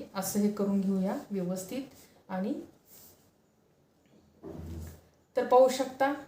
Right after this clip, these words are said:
आपण गळा ठेवलेला आहे साडेपाच इंच, म्हणजे आहे तेवढा आपल्याला परफेक्ट येणार आहे साडेपाच. आणि आता आपण मोंढा कसा मोजायचा,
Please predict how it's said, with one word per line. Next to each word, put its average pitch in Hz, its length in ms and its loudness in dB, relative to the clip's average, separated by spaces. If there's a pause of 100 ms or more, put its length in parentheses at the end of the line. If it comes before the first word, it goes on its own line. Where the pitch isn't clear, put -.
(260)
आपण 262 320 6
गळा 247 240 8
ठेवलेला 233 420 4
आहे 220 220 0
साडेपाच 214 760 0
इंच, 214 240 2 (420)
म्हणजे 208 300 -2
आहे 220 320 2
तेवढा 226 220 2
आपल्याला 214 360 0
परफेक्ट 226 540 0
येणार 208 220 2
आहे 196 200 -2
साडेपाच. 202 760 -4 (300)
आणि 220 160 -4
आता 240 160 0
आपण 254 220 2 (1080)
मोंढा 277 320 6
कसा 294 280 2
मोजायचा, 240 500 2